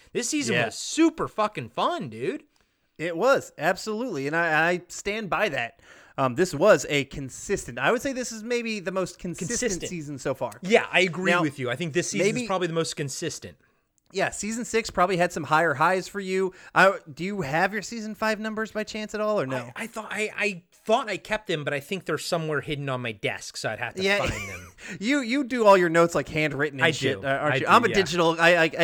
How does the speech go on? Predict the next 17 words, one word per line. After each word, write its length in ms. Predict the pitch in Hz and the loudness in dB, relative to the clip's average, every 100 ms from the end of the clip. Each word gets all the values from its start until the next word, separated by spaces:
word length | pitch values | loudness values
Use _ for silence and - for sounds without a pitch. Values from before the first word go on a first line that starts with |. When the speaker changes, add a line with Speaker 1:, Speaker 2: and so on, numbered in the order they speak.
| 180 | 4
Speaker 2:
everything 400 | 180 180 170 170 | 4 2 0 -2
in, 80 | 156 | -2
like, 160 | 135 | -2
a 60 | 135 | -4
Google 320 | 120 143 135 | -4 -2 -4
Drive, 400 | 117 131 131 127 | -2 0 2 0
Speaker 1:
Yeah. 280 | 123 110 104 | -2 -6 -6
Speaker 2:
and 120 | 131 | 0
so 100 | 151 | 4
I 80 | 156 | 4
keep 160 | 175 170 | 4 2
everything 300 | 151 143 143 | 2 0 0
organized, 500 | 147 139 135 131 170 | 0 0 -2 -4 -6
easy 240 | 170 160 | -4 -2
to 60 | 143 | 0
find, 400 | 156 147 139 131 | 2 2 0 -2
but 200 | 156 | -4